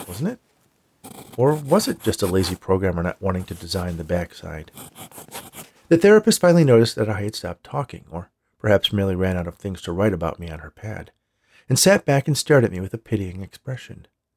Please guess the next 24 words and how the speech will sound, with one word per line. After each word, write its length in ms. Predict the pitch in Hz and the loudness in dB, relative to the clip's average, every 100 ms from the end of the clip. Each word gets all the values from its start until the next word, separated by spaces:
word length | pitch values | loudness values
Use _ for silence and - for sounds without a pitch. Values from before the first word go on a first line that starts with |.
| _ _ _ _ _ _ _ | _ _ _ _ _ _ _
"Surely 400 | - 165 160 110 | 2 6 6 4
I'm 100 | 101 | 2
not 160 | 117 - | 0 -2
the 60 | |
first 340 | - 131 127 - | 0 4 4 2
one 120 | 95 | -6
to 60 | |
tell 220 | 92 139 131 | -4 -2 0
you 140 | 92 | -2
that 160 | 87 85 | -8 -12
you're 100 | 95 | -8
not 260 | 113 - | -8 -6
really 280 | 101 87 82 | -8 -8 -10
real." 480 | 85 101 113 - _ _ _ _ _ _ _ _ - | -4 -2 -2 -6 _ _ _ _ _ _ _ _ 0
"Yes, 280 | 202 320 | 2 4
as 100 | 143 | 4
a 60 | 139 | 4
matter 180 | 156 165 | 6 6
of 60 | |
fact, 240 | 160 175 - | 6 2 6
you 140 | 117 | 6
are," 380 | 127 277 - - _ _ - | 6 2 -2 -10 _ _ -6
I 40 | |
replied, 540 | 92 80 - 82 107 | -6 -6 -6 -6 -6